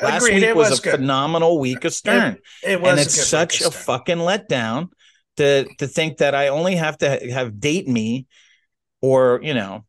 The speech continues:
Speaker 1: but I have to hand it to, there's been a lot of Sal on this week in, as far as what, uh, Sternthology and, and, uh,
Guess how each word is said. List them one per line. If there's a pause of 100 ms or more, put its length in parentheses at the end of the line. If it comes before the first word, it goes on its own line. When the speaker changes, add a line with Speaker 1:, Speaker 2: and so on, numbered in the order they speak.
(100)
Speaker 1:
but (600)
I
have
to (100)
hand
it
to,
there's
been
a
lot
of
Sal
on
this
week
in,
as
far
as
what, (100)
uh, (100)
Sternthology
and, (1000)
and,
uh,